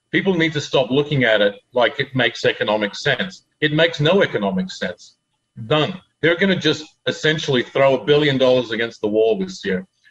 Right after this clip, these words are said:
And they don't care because they wanna buy a seat at the table. They are positioning themselves not for this event this week, forty-eight guys that most of whom you've never heard of or would care to watch,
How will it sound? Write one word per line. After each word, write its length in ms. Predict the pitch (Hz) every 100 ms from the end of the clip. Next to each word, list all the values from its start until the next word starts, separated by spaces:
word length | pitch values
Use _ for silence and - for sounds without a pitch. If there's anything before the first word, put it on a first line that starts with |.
| _
And 140 | - 147
they 100 | 185
don't 240 | 196 165
care 260 | - 175 110
because 240 | 113 131
they 100 | 131
wanna 180 | 139 139
buy 220 | 127 127
a 60 | 120
seat 260 | - 135 117
at 100 | 127
the 60 |
table. 360 | 95 117 101 92 - _ _ _ _ _
They 280 | 117 127 151
are 400 | 143 139 131 131 - _
positioning 600 | - 120 160 170 170 151
themselves 760 | 139 127 - 123 107 107 104 _ _ _
not 320 | 123 185 -
for 100 | 202
this 480 | 165 160 - - _ _ _
event 380 | 113 127 123 127
this 240 | 120 110 -
week, 260 | 110 113
forty-eight 640 | - - 123 123 113 110 107
guys 400 | 107 107 107 101
that 220 | 110 101 - _ _
most 260 | 117 117 -
of 100 | 113
whom 180 | 117 107
you've 120 | 104
never 200 | 110 101
heard 240 | 104 120
of 180 | 95 - - _ _ _ _ _ _ _
or 220 | 127 113 110
would 160 | 101
care 220 | - 117
to 100 | 95
watch, 520 | 101 151 101 - -